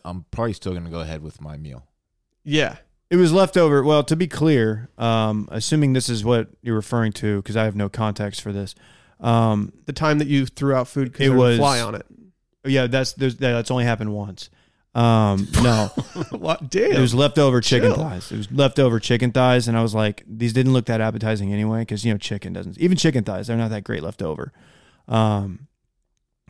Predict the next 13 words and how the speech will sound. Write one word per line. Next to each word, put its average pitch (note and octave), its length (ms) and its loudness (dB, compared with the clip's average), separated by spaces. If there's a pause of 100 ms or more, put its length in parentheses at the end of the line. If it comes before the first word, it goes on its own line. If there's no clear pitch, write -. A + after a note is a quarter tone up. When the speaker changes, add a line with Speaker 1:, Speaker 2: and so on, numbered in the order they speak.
(100)
Speaker 3:
but G#2+ 180 0
yeah, F#2+ 280 0
I G2+ 120 -4
threw, G#2+ 260 -4
I G#2+ 80 -2
ended G#2+ 160 0
up F#2+ 80 -6
throwing, G2 320 -4
like, F#2+ 140 -8
half F#2+ 240 -8
of - 120 -20
'em - 60 -10
away - 360 -10